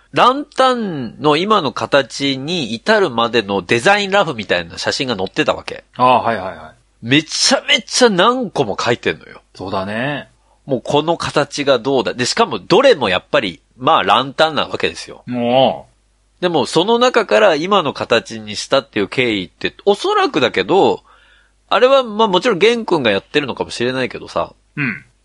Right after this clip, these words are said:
Speaker 1: 他の開発チームも、「いや、これもうちょっとこうした方がいいんじゃないですか」ってことで多分あの量になってるわけでしょ？
Speaker 2: そうだよね。多分、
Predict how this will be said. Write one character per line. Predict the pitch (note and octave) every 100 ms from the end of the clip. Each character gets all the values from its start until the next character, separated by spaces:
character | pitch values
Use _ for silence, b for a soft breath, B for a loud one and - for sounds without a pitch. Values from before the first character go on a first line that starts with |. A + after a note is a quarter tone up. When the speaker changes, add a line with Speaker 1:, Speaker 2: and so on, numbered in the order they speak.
| _ -
Speaker 1:
他 | F3 B3
の | B3
開 | E4+ A3+
発 | A3
チ | G#3+ A3
ー |
ム | B2+
も、 | A2+ A#2+ F2+ _
「い | D3
や、 | E3+ B B -
こ | D3
れ | C3+
も | D3 B3
う |
ち | C#4
ょ |
っ | A#3+
と | C#3+
こ | C#3+
う | F3+
し |
た | -
方 | F3+ D3
が | G#2
い | C#3+
い |
ん |
じ | B2
ゃ |
な | G2+
い | F#2+
で | F2
す | -
か」 |
っ | G#3
て | F#3
こ | A3+
と | A3
で | C#3+
多 | - C3
分 | G2 F2
あ |
の | A#2 A#2+
量 | C3
に | G#2
な | F2+
っ |
て | -
る | -
わ |
け | -
で | -
し |
ょ？ | G#2+
Speaker 2:
そ | G2+
う | G2+
だ |
よ | F#2+
ね。 | F#2+
多 | -
分、 | A2 G2+ F#2+ F#2 F2 F2+